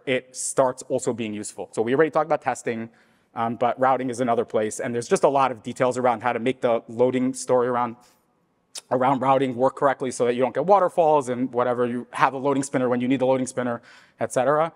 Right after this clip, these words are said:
But I think some version of this where basically you're,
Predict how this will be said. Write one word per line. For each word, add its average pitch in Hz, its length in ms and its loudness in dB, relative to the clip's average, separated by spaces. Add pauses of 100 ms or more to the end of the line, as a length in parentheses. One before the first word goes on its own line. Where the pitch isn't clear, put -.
(280)
But 131 120 4
I 135 100 0
think 143 360 0 (120)
some 175 420 0
version 139 320 0
of 151 60 -2
this 170 220 2
where 135 140 2
basically 135 520 -2
you're, 123 420 0